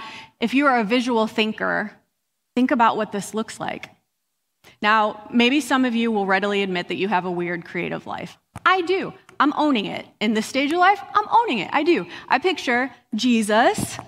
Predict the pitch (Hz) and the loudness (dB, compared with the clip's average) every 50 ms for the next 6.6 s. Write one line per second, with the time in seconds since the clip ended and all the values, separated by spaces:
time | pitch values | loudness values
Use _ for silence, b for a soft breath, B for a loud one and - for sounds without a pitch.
0 | - _ _ _ _ _ _ 285 285 233 196 180 175 208 240 - - _ _ _ | -18 _ _ _ _ _ _ 2 2 4 2 2 0 -2 -4 -6 -12 _ _ _
1 | _ _ 202 202 208 240 285 302 302 277 - - 349 359 359 302 233 220 208 196 | _ _ -2 0 0 2 2 2 2 0 0 0 2 4 4 4 4 2 0 0
2 | 175 202 208 240 294 - - B B B B _ - - - - 262 285 277 370 | 0 2 2 2 0 -2 -8 B B B B _ -16 -14 -2 2 2 2 4 4
3 | 349 311 220 202 214 240 233 B B B B B B _ 240 233 - - 285 320 | 4 4 4 4 4 2 0 B B B B B B _ -4 2 4 4 2 4
4 | - 330 330 302 294 294 285 285 - - 254 220 226 208 214 202 208 208 202 196 | 2 0 0 0 0 0 0 -2 -2 -4 -2 0 2 4 4 4 4 2 -2 -6
5 | - - - 214 202 208 202 196 196 190 - - _ _ _ _ _ _ _ _ | -12 -10 -4 -2 0 0 0 -2 -4 -6 -10 -16 _ _ _ _ _ _ _ _
6 | _ _ _ - 202 202 185 175 175 185 185 170 | _ _ _ -2 0 0 0 0 0 -4 -6 -8